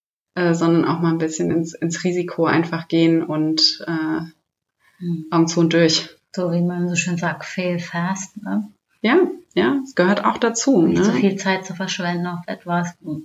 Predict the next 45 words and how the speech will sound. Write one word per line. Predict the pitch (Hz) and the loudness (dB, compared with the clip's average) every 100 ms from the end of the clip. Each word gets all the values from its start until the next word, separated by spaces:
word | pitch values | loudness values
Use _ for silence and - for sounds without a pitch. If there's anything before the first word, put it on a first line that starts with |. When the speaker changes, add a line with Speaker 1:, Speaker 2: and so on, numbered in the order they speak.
| _ _ - | _ _ -10
Speaker 2:
was | 175 - | -8 -4
vielleicht | 175 175 - | -2 -2 -2
gar | 165 | -4
nicht | 170 196 - | -2 -4 -6
der | - | -2
Zielgruppe | 262 262 214 214 | 2 2 2 2
entspricht | 190 - - 185 180 180 | 0 0 -4 -4 -4 -4
oder | 165 165 160 | -6 -6 -6
gar | 160 | -6
nicht | 170 170 - | -4 -4 -4
am | 170 | -2
Ende | 170 170 165 | -2 -2 -4
das | - | -10
Problem | - 175 175 170 | -8 -4 -2 -4
wirklich | 175 175 170 | -6 -10 -8
löst. | 180 190 190 - _ _ _ | -8 -6 -8 -14 _ _ _
Speaker 1:
Ja, | 175 175 233 | 2 4 4
und | |
es | 208 - | 2 2
wird | 196 - | 0 2
Speaker 2:
Schnell. | 190 | 2
Speaker 1:
auch | |
selten | 190 170 180 247 269 202 | 2 2 2 4 4 2
besser | 180 254 247 180 | 0 0 2 2
dadurch, | 160 156 151 151 196 277 - - | 2 -2 -2 0 0 -2 -4 0
ähm, | 202 196 180 | 2 4 4
wenn | 180 | 2
man | 190 185 | 4 4
selbst | 202 202 | 2 0
immer | - 190 160 | -2 0 2
alles | 165 180 | 2 0
so | 185 | -4
zerkaut, | 170 180 170 - 202 175 226 - 214 | -6 -8 -8 -2 2 4 2 0 0
Speaker 2:
Mhm. | 190 | 2
Speaker 1:
ähm, | 180 175 175 180 180 180 - | 2 2 2 2 -2 -4 -2
Speaker 2:
Das | - | 0
Speaker 1:
anstatt | 208 190 185 | 2 2 0
Speaker 2:
stimmt. | 175 | 0
Speaker 1:
es | 196 | 2
mal | 180 | 2
irgendwie | 175 190 190 185 | 2 2 0 -2
zu | 175 185 | -2 -4
probieren. | 170 185 170 214 143 - | -4 -4 2 4 4 2
Also | - 175 | -2 -2
auch | 113 | -2